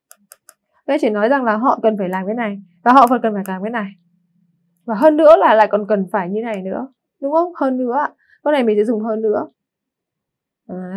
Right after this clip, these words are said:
even though thì phía sau không có dấu phẩy, cho nên là sẽ loại luôn. Therefore là do đó. Đấy, câu này mình dùng hơn nữa nhé. Hơn nữa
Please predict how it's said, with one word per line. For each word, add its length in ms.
even 280
though 240
thì 140
phía 100
sau 180
không 160
có 120
dấu 220
phẩy, 200
cho 60
nên 140
là 120
sẽ 80
loại 220
luôn. 240
Therefore 440
là 100
do 200
đó. 400
Đấy, 320
câu 80
này 100
mình 120
dùng 140
hơn 200
nữa 220
nhé. 180
Hơn 200
nữa 200